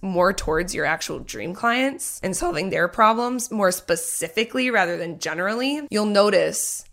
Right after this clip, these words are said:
that you'll start getting those dream clients. You'll start getting leads from them. You'll start having them book you, they'll buy your products, whatever. The next thing I want to talk about is being proactive about doing things yourself.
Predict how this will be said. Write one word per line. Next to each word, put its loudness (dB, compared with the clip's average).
that 0
you'll 0
start 0
getting 0
those -6
dream -10
clients. -12
You'll -2
start 2
getting 0
leads 0
from -8
them. -10
You'll -4
start -4
having -4
them -4
book -6
you, -2
they'll -10
buy -2
your -2
products, -4
whatever. -8
The 2
next 2
thing -2
I 0
want -2
to -4
talk -4
about -2
is 0
being -2
proactive 0
about 0
doing -6
things -8
yourself. -10